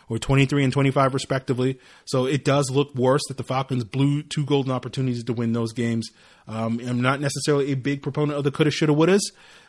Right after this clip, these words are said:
but, you know, you can certainly make a case given the Falcons'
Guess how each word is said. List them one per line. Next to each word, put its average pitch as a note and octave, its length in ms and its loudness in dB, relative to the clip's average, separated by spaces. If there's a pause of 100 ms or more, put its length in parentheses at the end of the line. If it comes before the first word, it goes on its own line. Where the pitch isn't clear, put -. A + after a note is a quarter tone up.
(120)
but, C#3+ 280 2
you G3+ 80 2
know, E3+ 120 6
you E3+ 160 0
can E3 80 -2
certainly F#3+ 240 2
make E3+ 180 2
a D3 60 0
case D#3+ 240 0
given C#3 360 -2 (120)
the C3 100 -2
Falcons' C#3 480 -6